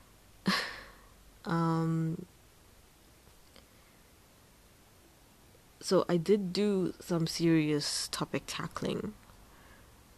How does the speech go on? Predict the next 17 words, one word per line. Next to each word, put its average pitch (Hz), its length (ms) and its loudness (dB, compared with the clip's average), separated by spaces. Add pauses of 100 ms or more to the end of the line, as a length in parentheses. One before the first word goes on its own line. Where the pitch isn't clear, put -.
(200)
on 156 880 0
Castbox - 1300 -4 (640)
podcasts. - 720 -4
If - 180 0
you're 165 180 4
interested 196 600 0
in 165 380 4 (240)
those, 170 1300 6 (1600)
um, 180 840 8
I 180 100 2
shall 214 220 0
see 220 400 0
if - 180 -4
I 208 120 0
can. 185 840 2 (1500)
Oh, 247 360 8 (100)
oh, 190 260 4